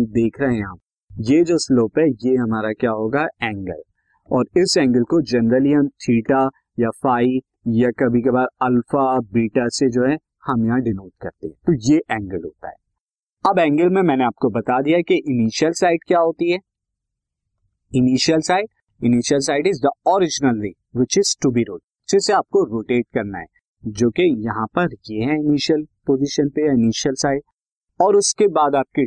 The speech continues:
टर्मिनल साइड कौन है, या टर्मिनल पोजीशन, फाइनल पोजीशन आपकी क्या है, the final position of the ray after rotation, जो आप फाइनल पोजीशन होती है रे की, there it is। ये क्या होती है, ये आपकी फाइनल पोजीशन, जहां पर आपने स्टॉप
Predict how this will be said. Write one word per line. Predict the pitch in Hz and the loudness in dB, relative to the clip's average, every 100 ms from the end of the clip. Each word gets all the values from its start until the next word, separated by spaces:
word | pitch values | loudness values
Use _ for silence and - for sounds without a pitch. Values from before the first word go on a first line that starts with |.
| - - | -2 -4
टर्मिनल | 120 117 151 175 | -2 0 0 0
साइड | - 170 165 | 0 -2 -2
कौन | 180 170 | -2 0
है, | 185 | 0
या | 135 113 - | 0 -2 -2
टर्मिनल | 123 123 147 156 | 0 2 2 0
पोजीशन, | 151 151 151 165 156 | -2 -2 -2 -4 -2
फाइनल | 135 117 139 151 | -2 2 2 2
पोजीशन | 151 143 - 151 | -2 -2 0 0
आपकी | 147 - | 0 -4
क्या | 147 180 | -2 -2
है, | 202 _ _ - | -2 _ _ -6
the | 143 | -4
final | - 185 220 226 202 | 0 0 0 0 2
position | 151 135 165 156 | 0 0 2 2
of | 120 113 | 0 0
the | 113 | 0
ray | 123 190 - - | 0 0 -2 -2
after | 135 - 131 107 | -4 -2 -4 -4
rotation, | 101 92 - - _ 143 | -8 -14 -18 -20 _ -2
जो | 175 | 0
आप | 147 - 147 | 0 -2 -4
फाइनल | 127 143 190 | 0 0 0
पोजीशन | 185 160 135 - 131 | 0 0 0 0 0
होती | 117 104 110 | -2 -2 0
है | 143 | 0
रे | 139 107 104 | 0 -4 -8
की, | - 92 - _ _ _ _ _ _ - 120 | -8 -12 -12 _ _ _ _ _ _ -8 -4
there | 113 110 90 | 0 0 -2
it | 87 101 | -6 -10
is। | - - _ _ 107 | -12 -18 _ _ -14
ये | 104 147 175 | -2 2 2
क्या | 156 143 | 2 -2
होती | 110 101 101 104 | -2 -6 -4 -2
है, | 165 - _ _ _ - | -2 -6 _ _ _ -2
ये | 127 110 | 0 2
आपकी | 92 - - | -2 -4 -4
फाइनल | 147 127 87 85 | -2 -4 -6 -12
पोजीशन, | - 78 - - 127 | -10 -10 -8 -4 -2
जहां | 120 123 117 | -2 -2 -2
पर | 127 | -2
आपने | 120 - 151 | -2 0 -2
स्टॉप | 160 - 202 | -2 -2 -2